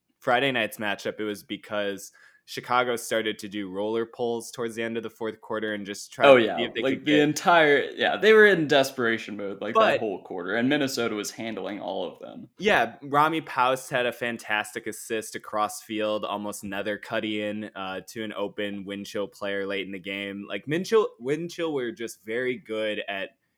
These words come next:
Speaker 1: emerging from those kinda pesky Union drop disc, uh, you know, zone for a point or two, switch heavy flurries that they like to run on teams. I mean, Austin fell vic-, victim to it a couple weekends
Speaker 2: Mm-hmm.
Speaker 1: ago.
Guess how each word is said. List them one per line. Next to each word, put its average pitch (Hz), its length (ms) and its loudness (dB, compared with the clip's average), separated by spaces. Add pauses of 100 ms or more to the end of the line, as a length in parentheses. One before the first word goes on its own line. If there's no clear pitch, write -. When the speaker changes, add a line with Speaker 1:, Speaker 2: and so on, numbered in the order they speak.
(100)
Speaker 1:
emerging 127 560 -2
from 110 400 -2
those 104 800 -2
kinda 190 480 0 (100)
pesky 127 840 -2 (720)
Union 131 1040 -2
drop 120 420 2
disc, 117 480 -2 (140)
uh, 101 460 -4 (340)
you 123 120 -6
know, 110 160 -4
zone 127 460 -2
for 135 180 -2
a 123 60 -2
point 127 280 -4
or 120 60 -4
two, 123 260 -8
switch - 440 -8
heavy 113 640 -2
flurries 110 600 -6
that 104 120 -14
they 101 100 -4
like 95 220 -6
to 98 140 -14
run 95 160 -6
on 92 160 -6
teams. 90 260 -14
I 95 60 -10
mean, 98 240 -10
Austin 113 480 -6
fell 117 240 -2
vic-, 107 240 -8 (120)
victim 104 400 -8
to 104 160 -6
it 98 180 -4 (360)
a - 60 -14
couple 117 280 -6
weekends 107 440 -2
Speaker 2:
Mm-hmm. 107 180 -4
Speaker 1:
ago. 101 380 0